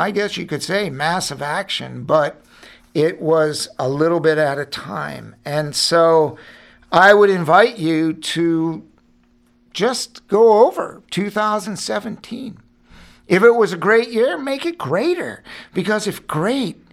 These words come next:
is, is really i-, invigorating and, and you have enthusiasm for life, I know it just spirals out and you just want that much more.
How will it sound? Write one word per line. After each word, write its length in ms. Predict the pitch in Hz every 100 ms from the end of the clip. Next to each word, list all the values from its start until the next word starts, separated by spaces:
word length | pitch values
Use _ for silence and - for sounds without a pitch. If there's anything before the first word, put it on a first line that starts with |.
| - - - - _ _
is, 400 | 160 160 - - -
is 440 | 165 - 156 123
really 1000 | 139 180 254 277 277 233 185 165 160 - _
i-, 160 | 190 185 -
invigorating 1200 | 147 143 127 202 214 180 160 156 156 156 151 156
and, 460 | 135 139 139 139 -
and 260 | 143 143 135
you 340 | 143 147 147
have 340 | 123 165 185 214 _
enthusiasm 1120 | 147 143 - 180 220 226 165 156 147 143 143
for 200 | 131 143 135
life, 540 | 143 208 139 95 - - - - _ _ _ _ _ _ _ _ _ _ _ _
I 180 | 160 165
know 320 | 165 180 196
it 160 | 160 151
just 320 | - 151 -
spirals 680 | - 156 160 170 156 127 113
out 240 | 156 165
and 100 | 123
you 100 | 120
just 260 | 120 139 -
want 220 | 123 127
that 180 | 143 151
much 280 | 127 - 135
more. 420 | 117 131 -